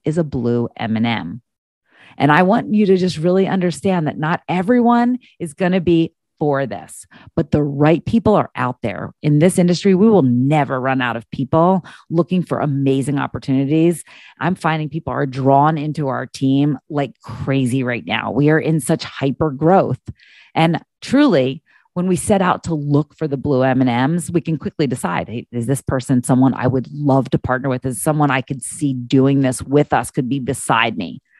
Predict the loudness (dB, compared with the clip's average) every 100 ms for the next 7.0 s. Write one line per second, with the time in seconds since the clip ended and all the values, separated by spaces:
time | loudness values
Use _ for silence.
0 | _ _ _ _ -4 -4 -2 2 4 6
1 | 4 0 -8 _ _ -12 -12 _ 4 6
2 | 4 4 0 -2 -4 -4 -4 -8 -10 -14
3 | _ _ _ -4 2 2 2 0 _ -20
4 | -18 -8 -8 -6 -8 -6 -6 -2 -2 -2
5 | -6 -12 _ _ _ 2 4 4 2 2
6 | 2 2 2 2 2 2 0 0 -2 -4